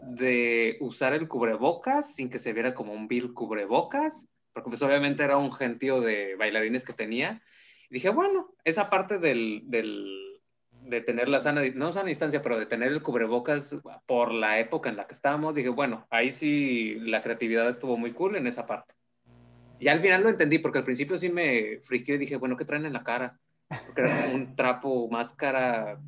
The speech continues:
pero bueno, dije, bueno, es una forma muy, muy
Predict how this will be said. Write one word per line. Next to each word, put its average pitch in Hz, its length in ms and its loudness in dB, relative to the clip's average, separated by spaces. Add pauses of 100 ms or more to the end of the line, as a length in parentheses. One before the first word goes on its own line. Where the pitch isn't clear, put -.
(160)
pero 135 200 0
bueno, 156 260 2
dije, 165 200 0
bueno, 135 200 -2
es 151 100 -4
una 175 200 -2
forma 170 240 2
muy, 165 280 0 (720)
muy 143 1000 0